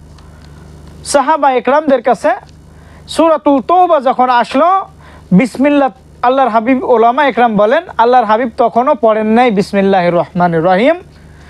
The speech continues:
এই জন্য সূরাতুল তৌবায় বিসমিল্লাহ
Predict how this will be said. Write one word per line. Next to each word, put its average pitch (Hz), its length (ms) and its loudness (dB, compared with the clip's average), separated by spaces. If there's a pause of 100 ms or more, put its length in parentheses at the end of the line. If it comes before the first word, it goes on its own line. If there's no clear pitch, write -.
(180)
এই 320 200 0
জন্য 294 500 0 (520)
সূরাতুল 285 680 0
তৌবায় 294 380 2
বিসমিল্লাহ 233 1120 0